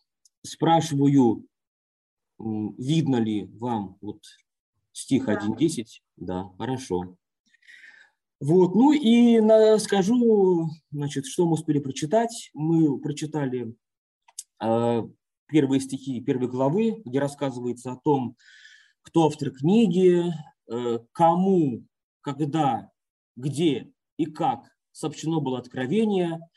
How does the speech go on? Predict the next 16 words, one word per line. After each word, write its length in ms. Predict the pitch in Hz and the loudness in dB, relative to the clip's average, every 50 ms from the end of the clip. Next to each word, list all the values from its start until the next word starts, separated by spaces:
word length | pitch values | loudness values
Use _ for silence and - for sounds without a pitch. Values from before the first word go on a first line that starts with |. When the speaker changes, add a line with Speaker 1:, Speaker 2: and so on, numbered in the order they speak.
| _ _ _ _ _ _ _ _ | _ _ _ _ _ _ _ _
Speaker 1:
а, 320 | - 117 123 120 117 120 113 | -8 -4 -2 0 0 -2 -2
что 140 | - 165 | -2 -2
такое 220 | 151 151 - 143 131 | -2 0 -2 -2 -2
вообще 340 | 127 127 - - - 185 190 | -2 -4 -6 0 2 2 2
апокалипсис, 960 | 185 - 147 147 147 - 165 160 151 147 143 - 139 135 135 - - - _ _ _ | 2 -2 -6 -6 -4 0 0 2 2 0 -2 -4 -8 -10 -10 -12 -18 -20 _ _ _
тоже 180 | - 135 127 131 | -12 -8 -8 -6
об 80 | 127 | -8
этом 160 | 127 - 135 127 | -6 -6 -6 -6
мы 100 | 120 123 | -2 -2
говорили. 720 | 127 135 131 135 131 127 127 123 123 120 117 117 - _ _ - - - _ _ | 0 0 0 0 0 0 -2 -2 -2 -4 -4 -6 -10 _ _ -20 -20 -20 _ _
И 100 | - 135 | 0 4
вот 220 | 151 208 - - | 4 4 4 4
мы 100 | 180 170 | 2 2
уже 180 | 160 160 147 147 | 2 2 2 2
начали 840 | 151 165 170 165 - 160 147 135 135 139 135 131 127 127 123 123 123 | 2 2 0 0 -2 -2 0 0 0 0 0 -2 -4 -6 -8 -10 -12
читать 600 | - - 135 - 151 143 127 123 - - - - | -10 -10 -6 -4 -2 -2 -2 -4 -6 -12 -16 -18